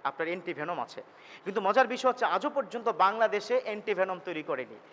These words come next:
আমার আজকে আলোচনা করার মূল কথা হলো যে সাপে কামড়ালে ভয় পাবার কিছু নেই, আর সাপ নামক এই আতঙ্ক হওয়ারও কিছু নাই।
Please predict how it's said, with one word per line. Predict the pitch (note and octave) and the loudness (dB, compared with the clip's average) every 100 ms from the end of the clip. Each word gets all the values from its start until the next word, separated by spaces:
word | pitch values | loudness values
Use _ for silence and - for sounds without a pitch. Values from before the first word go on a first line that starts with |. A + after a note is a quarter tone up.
| - | -2
আমার | D#3 F#3+ | 2 2
আজকে | G#3 G3 - B3 | 2 -2 0 2
আলোচনা | A3 A3+ B3 | 4 2 0
করার | A#3+ A#3 G#3+ | 0 2 0
মূল | D#3 G#3 C4 | -2 -6 -4
কথা | G#3+ G#3+ | -4 -2
হলো | G#3 E3+ A3+ - - - - - | -2 -2 -4 -6 -18 -20 -20 -12
যে | D#3 | -10
সাপে | - F3 G#3 B3+ | -4 -2 -2 -2
কামড়ালে | A3+ G3+ A3 A#3+ C4 | 0 -2 2 2 2
ভয় | B3+ F3 G3+ | 2 2 2
পাবার | A3+ A3 A3 | 2 2 0
কিছু | A3+ - | -6 -8
নেই, | B3+ D4 | -2 2
আর | G3+ | 0
সাপ | - - G#3+ B3 | 0 0 0 2
নামক | B3+ C4 B3 | 0 0 -4
এই | A#3+ | -8
আতঙ্ক | - G3+ B3+ C4+ B3 | -4 -4 -2 -4 -4
হওয়ারও | F#3+ A#3+ A#3 | 0 2 2
কিছু | F#3+ - E3 | -2 -8 -8
নাই। | B2 | -8